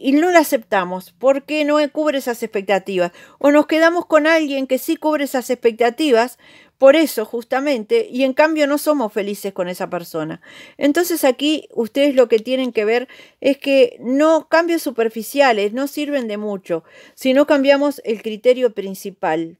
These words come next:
si no abrimos la mente, que es lo que el mago significa, abrirse a nuevas expectativas, ser creativo, pensar en nuevas formas, ¿sí? Y aquí en el interior me dicen que están bien,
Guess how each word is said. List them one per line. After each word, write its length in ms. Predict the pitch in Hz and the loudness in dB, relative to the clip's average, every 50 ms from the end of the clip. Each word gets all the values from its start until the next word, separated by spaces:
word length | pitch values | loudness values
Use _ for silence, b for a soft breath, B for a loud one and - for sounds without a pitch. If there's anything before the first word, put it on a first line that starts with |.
| _ _ | _ _
si 140 | - 214 226 | -10 -4 -2
no 100 | 262 285 | 0 2
abrimos 480 | 294 262 277 302 320 320 262 214 202 | 2 2 2 2 0 0 0 -2 -2
la 160 | 196 202 180 190 | 0 0 0 0
mente, 380 | 196 190 190 185 - 175 180 | -2 -4 -4 -4 -6 -6 -2
que 100 | 175 240 | 0 0
es 60 | 247 | 2
lo 160 | 247 262 247 226 | 2 2 2 2
que 80 | 226 | 0
el 100 | 208 196 | -2 -2
mago 280 | 202 220 226 240 240 220 | -2 -2 0 0 0 -2
significa, 760 | 220 - 190 180 180 180 - - 240 214 185 - 165 170 B B B B B B B | -2 -6 -8 -8 -10 -10 -10 -12 -12 -6 -4 -4 -4 -4 B B B B B B B
abrirse 560 | - 233 240 277 320 339 285 233 220 - 226 | 0 0 2 4 4 2 2 0 0 0 0
a 80 | 202 220 | 2 2
nuevas 320 | 240 262 277 269 254 - | 2 2 2 0 0 -2
expectativas, 800 | - 190 190 233 214 196 - 202 196 190 - 277 269 226 190 196 - | -4 -4 -4 -6 -6 -4 -4 -4 -4 -4 -4 -2 0 2 2 2 2
ser 220 | - 277 277 - | 0 0 0 0
creativo, 640 | - 269 247 208 196 196 - 254 269 247 220 202 208 | 0 2 4 4 4 2 -2 -2 0 0 0 0 0
pensar 320 | 233 226 226 - 277 277 | -2 -2 0 0 -2 -2
en 120 | 294 269 254 | -2 -2 -2
nuevas 280 | 262 262 254 233 214 | -2 -2 -2 -2 -2
formas, 460 | - 220 220 208 185 180 170 165 185 B B B B B B B B B | -2 0 0 0 0 -2 -4 -8 -10 B B B B B B B B B
¿sí? 320 | B - - 285 302 294 - | B -6 -4 -2 -2 -2 -4
Y 200 | - - 247 262 | -4 0 2 4
aquí 360 | 262 269 269 - 330 370 349 - | 4 2 2 -2 -4 -6 -6 -6
en 160 | - 254 269 269 | -6 -4 -2 -2
el 140 | 277 285 | -2 -2
interior 360 | 285 285 302 311 320 370 392 392 | -2 -4 -6 -6 -6 -6 -6 -6
me 100 | 370 339 | -6 -6
dicen 260 | 330 330 - 320 285 | -8 -6 -6 -6 -6
que 80 | 254 254 | -6 -6
están 340 | 247 _ - 247 240 233 226 | -6 _ -6 -6 -4 -6 -4
bien, 440 | 247 277 294 285 285 269 262 269 | -2 2 6 6 6 6 2 -2